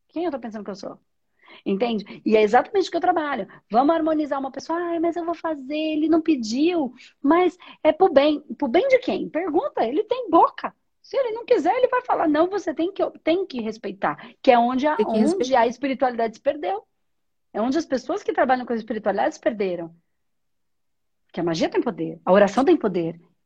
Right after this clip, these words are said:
Speaker 1: Então, cuidado com o que você faz com ela, porque a magia é igual. Não importa se não tem nenhum elemento.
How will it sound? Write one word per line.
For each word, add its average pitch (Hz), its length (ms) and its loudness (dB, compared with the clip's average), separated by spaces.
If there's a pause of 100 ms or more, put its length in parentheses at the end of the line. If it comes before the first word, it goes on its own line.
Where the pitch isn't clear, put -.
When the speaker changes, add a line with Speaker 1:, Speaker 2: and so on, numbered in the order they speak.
(200)
Speaker 1:
Então, 175 200 -4
cuidado 240 360 4
com 349 80 2
o 269 40 2
que - 60 -6
você 220 80 0
faz 196 180 -2
com 214 100 -4
ela, 175 160 0
porque - 120 0
a - 20 4
magia 202 340 2
é 262 40 4
igual. 226 580 4
Não 180 140 -8
importa 214 460 2
se - 120 -12
não 190 100 -8
tem 190 140 -4
nenhum 190 240 -2
elemento. 180 560 -6